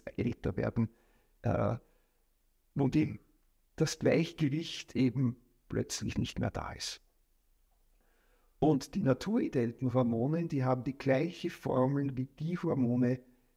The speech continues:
die Menschen, die Eierstöcke, die Hoden, die Nebenniere erzeugen. Die Hormone, die man verabreicht, die liegen als Pulver vor.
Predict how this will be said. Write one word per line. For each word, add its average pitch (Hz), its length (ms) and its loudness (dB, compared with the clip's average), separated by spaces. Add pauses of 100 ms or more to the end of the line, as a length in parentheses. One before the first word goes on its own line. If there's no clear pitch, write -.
die 123 160 2
Menschen, 131 720 2 (400)
die - 160 -2
Eierstöcke, 120 960 0 (720)
die 123 160 -4
Hoden, 131 600 0 (540)
die 120 100 -2
Nebenniere 120 840 2 (680)
erzeugen. - 520 -6 (640)
Die 135 100 0
Hormone, 196 640 2 (260)
die - 260 -4
man 160 120 4
verabreicht, 147 720 2
die 151 80 2
liegen 165 300 0
als 135 180 0
Pulver 165 500 2
vor. - 320 -8